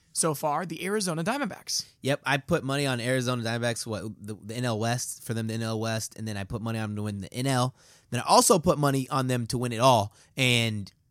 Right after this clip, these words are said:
Speaker 2: the odds for them to win it all were, like, I put a sucker bet on there, so not a lot of money,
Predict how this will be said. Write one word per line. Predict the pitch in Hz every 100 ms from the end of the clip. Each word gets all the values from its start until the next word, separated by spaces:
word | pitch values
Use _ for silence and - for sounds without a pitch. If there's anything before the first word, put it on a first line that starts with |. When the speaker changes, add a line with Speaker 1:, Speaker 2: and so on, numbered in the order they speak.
| -
Speaker 2:
the | 147
odds | 185 240 269
for | 208
them | 196
to | 151
win | 160
it | 147
all | 160 143
were, | 123 113
like, | 110
I | 123
put | 139 139
a |
sucker | - 123 160
bet | 147 151
on | 156
there, | 156
so | 143
not | 120 120
a |
lot | 113 117
of |
money, | 131 147